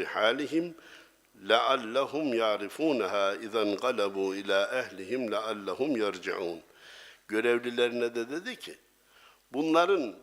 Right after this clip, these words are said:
bu buğdaylara karşı verdikleri sermayelerini, ücretlerini, ödemelerini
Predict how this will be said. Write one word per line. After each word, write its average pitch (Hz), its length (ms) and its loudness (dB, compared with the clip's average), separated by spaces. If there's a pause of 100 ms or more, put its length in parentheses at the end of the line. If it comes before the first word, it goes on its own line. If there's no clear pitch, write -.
(120)
bu 170 160 -6
buğdaylara 156 680 2
karşı 123 560 0
verdikleri 127 760 -2
sermayelerini, 110 1300 2 (200)
ücretlerini, 113 760 -2
ödemelerini 139 920 2